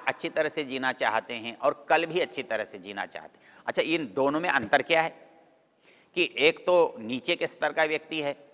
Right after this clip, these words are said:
वो भी तो अच्छी तरह से ही जीना चाहता है, वो भी तो सुख से ही जीना चाहता है, उसका पेट भी भरा होना चाहिए, उसको इंद्रियों का सुख भी मिलना चाहिए, वो भी तो सुख ही चाहता है। तो उससे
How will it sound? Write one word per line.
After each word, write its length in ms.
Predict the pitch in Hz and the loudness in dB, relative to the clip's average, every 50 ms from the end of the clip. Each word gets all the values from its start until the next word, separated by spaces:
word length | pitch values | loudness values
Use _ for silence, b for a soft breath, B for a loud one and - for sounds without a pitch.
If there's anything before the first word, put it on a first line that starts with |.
| - | -20
वो 100 | - - | -20 -16
भी 120 | 78 104 113 | -16 -14 -4
तो 120 | - 143 | -2 -2
अच्छी 200 | 143 - - 175 | -2 0 -2 -6
तरह 200 | - 170 175 180 | -2 0 0 0
से 140 | 175 - 190 | 0 -2 -4
ही 60 | 185 | -4
जीना 260 | 165 180 175 175 165 | -2 -4 -2 0 -2
चाहता 360 | 160 - 143 110 98 - - | 0 2 2 0 2 0 -2
है, 80 | 98 98 | -2 -2
वो 140 | 110 131 147 | 0 -2 -2
भी 100 | 165 180 | -2 -4
तो 120 | 185 196 | -4 -6
सुख 240 | 180 - 190 180 - | -6 -4 -4 -6 -6
से 140 | - - 185 | -4 -4 -4
ही 80 | 180 | -4
जीना 280 | 156 143 135 120 110 104 | -2 -4 -4 -4 -4 -6
चाहता 320 | - - 90 92 - 90 | -6 -8 -10 -10 -10 -10
है, 120 | 92 90 b b b b b b | -10 -10 b b b b b b
उसका 240 | - 160 160 - 185 | -6 -6 0 2 2
पेट 340 | 170 - - 147 143 151 156 | 2 2 0 0 0 0 0
भी 140 | 170 190 196 | 0 -2 0
भरा 220 | 170 175 170 170 | 2 4 4 4
होना 260 | 160 156 147 139 131 | 4 4 2 0 -2
चाहिए, 380 | 120 - 127 110 101 107 117 120 | -2 0 -2 -2 -2 -2 -2 -4
उसको 320 | 127 135 131 - - 180 | -4 -4 -6 -4 -4 -4
इंद्रियों 320 | 175 151 156 156 175 180 175 | -4 -4 -4 -6 -6 -6 -4
का 120 | 170 185 | -4 -6
सुख 240 | 170 - - 180 156 | -6 -4 -6 -4 -2
भी 160 | 170 170 196 | 0 0 0
मिलना 340 | 190 175 147 139 135 127 123 | 0 0 0 0 0 0 -2
चाहिए, 300 | 117 - 117 110 120 135 | -2 -2 -2 -2 0 -2
वो 160 | 135 151 170 | -2 -2 0
भी 100 | 170 196 | -2 -2
तो 140 | 190 - 202 | -2 -2 -4
सुख 260 | 190 - - - - | -4 -4 -6 -4 -4
ही 220 | 143 139 143 151 131 | -4 -4 -4 -4 -2
चाहता 360 | - 123 104 92 - - 98 | 0 0 0 0 -2 -6 -8
है। 180 | 82 92 90 - b b b b b b b - | -6 -8 -10 -12 b b b b b b b 0
तो 80 | 185 | 0
उससे 960 | 185 - 139 143 160 180 180 220 240 226 - - 165 123 110 104 113 - B | 0 0 -2 -2 -2 -2 2 2 2 2 2 0 0 0 0 0 -4 -6 B